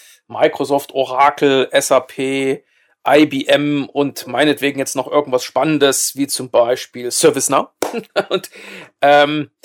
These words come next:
na, und jetzt muss man sagen, nicht jeder Hersteller ist gleich komplex. Es gibt da sicherlich welche, die sind weniger komplex, und es gibt welche, die sind sehr komplex.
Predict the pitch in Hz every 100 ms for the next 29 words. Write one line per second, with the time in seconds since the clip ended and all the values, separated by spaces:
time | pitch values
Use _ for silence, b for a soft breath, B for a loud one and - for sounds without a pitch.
0 | b b b _ _ _ _ _ 143 -
1 | 147 156 185 202 165 147 165 160 160 143
2 | 175 160 165 - 160 147 147 - 135 127
3 | 185 - - _ - 156 139 - 175 185
4 | - - 156 147 127 135 156 165 143 139
5 | - 135 139 160 151 135 131 147 143 143
6 | 175 180 165 170 160 180 - 147 - 139
7 | 123 135 143 135 123 135 131 - 135 143
8 | 143 120 - 107 -